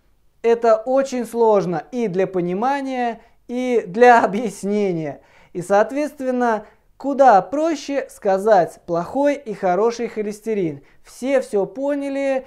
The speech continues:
и головы остались незабитыми. Ну что ж, друзья, надеюсь, вам было интересно. Кому непонятно что-то, задавайте вопросы, пишите всё в комментариях,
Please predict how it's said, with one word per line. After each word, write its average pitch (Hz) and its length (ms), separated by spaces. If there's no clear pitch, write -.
и 214 120
головы 262 520
остались 202 760
незабитыми. 185 800
Ну 254 140
что 311 200
ж, 254 40
друзья, 208 440
надеюсь, 233 520
вам 233 160
было 233 240
интересно. 254 920
Кому 233 640
непонятно 220 840
что-то, 190 420
задавайте 202 680
вопросы, 262 600
пишите 220 540
всё 170 300
в - 100
комментариях, 247 840